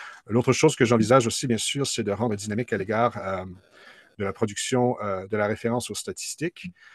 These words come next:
euh, notamment le chapitre que j'ai montré. Bon, ben, une des choses que je parle, c'est, vous voulez voir d'une société à une autre, c'est quoi la séparation entre public, privé et tiers. Euh, allez voir ce que vous dit le produit intérieur brut, euh, de ces différentes organisations-là. Donc, trouver un lien qui,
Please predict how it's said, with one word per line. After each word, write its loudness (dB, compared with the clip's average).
euh, -10
notamment 0
le 0
chapitre -6
que -2
j'ai -4
montré. -4
Bon, -6
ben, -12
une -6
des -4
choses -8
que -10
je -10
parle, 0
c'est, -4
vous -16
voulez -6
voir 2
d'une -2
société -6
à 0
une -4
autre, -2
c'est -8
quoi -4
la 0
séparation -6
entre -10
public, -4
privé -4
et -16
tiers. -4
Euh, -12
allez 0
voir 2
ce -6
que 0
vous -2
dit -4
le 2
produit -2
intérieur -2
brut, -4
euh, -10
de -4
ces -6
différentes -8
organisations-là. -12
Donc, -12
trouver 2
un 4
lien 0
qui, -6